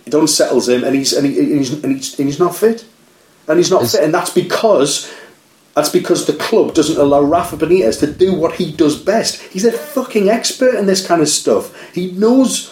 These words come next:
Speaker 1: what he wants, and he's having to work without being, ever being given a transfer budget. He has never been given one since he joined Newcastle.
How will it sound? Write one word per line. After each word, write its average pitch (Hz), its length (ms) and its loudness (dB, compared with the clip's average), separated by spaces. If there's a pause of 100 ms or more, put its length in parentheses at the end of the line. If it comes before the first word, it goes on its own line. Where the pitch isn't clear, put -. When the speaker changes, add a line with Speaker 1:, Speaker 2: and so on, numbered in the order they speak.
(180)
Speaker 1:
what 170 160 0
he 180 100 2
wants, 120 600 -2 (280)
and 165 100 2
he's 175 120 0
having 202 180 2
to 180 60 2
work 156 520 0 (100)
without 180 520 0
being, 160 260 0 (100)
ever 190 300 2
being 151 240 4
given 156 240 2
a 180 60 -2
transfer 233 440 -2
budget. - 380 -6 (200)
He 214 120 0
has 185 200 2 (120)
never 208 220 2
been 196 260 0
given 185 260 0
one 92 260 -6 (460)
since 170 320 0
he 147 80 -6
joined 135 280 0
Newcastle. - 500 -4